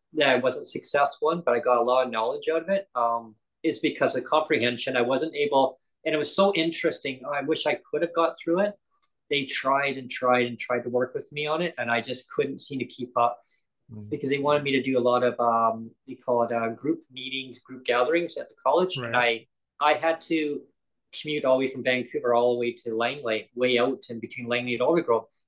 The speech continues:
Speaker 1: I had to
Speaker 2: Mm-hmm.
Speaker 1: make the bus connections, and if I didn't make it, I'd be stranded.
Speaker 2: Yeah.
Speaker 1: So I couldn't put the time into it. Um, they gave me, um, computer software to take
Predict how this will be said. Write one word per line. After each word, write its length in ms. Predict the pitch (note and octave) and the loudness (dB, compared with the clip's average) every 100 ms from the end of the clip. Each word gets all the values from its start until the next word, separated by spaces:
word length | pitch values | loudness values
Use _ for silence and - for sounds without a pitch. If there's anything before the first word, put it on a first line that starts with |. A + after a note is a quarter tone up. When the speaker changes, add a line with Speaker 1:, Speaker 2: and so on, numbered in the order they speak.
| _ | _
Speaker 1:
I 100 | C3 C#3+ | -2 0
had 140 | F#3 | 0
to 40 | E3+ | 0
Speaker 2:
Mm-hmm. 20 | |
Speaker 1:
make 140 | B2+ B2 | -4 -6
the 60 | |
bus 220 | A#2 C#3 - | -2 -2 -2
connections, 480 | E3 A#2+ - B2+ | -4 -4 -6 -6
and 100 | A#2+ | -6
if 40 | A#2 | 0
I 140 | A#2+ | 0
didn't 240 | C3+ D3+ B2+ | 0 -4 -4
make 220 | C#3+ - | -8 -6
it, 80 | - | -4
I'd 180 | B2 B2+ | -4 -4
be 80 | |
stranded. 500 | A#2+ - B2 C3+ C#3 - _ _ _ _ | -8 -2 -2 -2 -6 -10 _ _ _ _
Speaker 2:
Yeah. 100 | A2 | -6
Speaker 1:
So 100 | G#2+ | 4
I 100 | C#3+ | 4
couldn't 320 | C3+ - F3 - | 4 2 0 0
put 140 | E3 | -2
the 120 | D3 - - | -2 -10 -4
time 360 | C3 C#3 B2+ A#2 - | -2 -2 -6 -10 -12
into 440 | D3+ D#3+ - B2+ | -8 -8 -6 -2
it. 180 | A2 A#2 _ _ _ _ _ _ - | -2 -4 _ _ _ _ _ _ 0
Um, 640 | A#2 A2+ A2 G#2+ G#2+ G2+ _ _ | 2 4 4 2 -2 -18 _ _
they 80 | C#3+ | -4
gave 260 | E3 F3 E3 | 4 4 4
me, 360 | D#3 D3+ D3 | 0 0 2
um, 520 | C3 B2+ B2+ A#2+ A2+ - _ _ - | 4 6 6 4 -2 -14 _ _ -20
computer 400 | B2 - D3+ B2+ | -20 -6 -4 -4
software 460 | - A2+ A2+ B2 | 2 0 2 -4
to 60 | A2+ | -4
take 200 | - A#2+ | -4 -6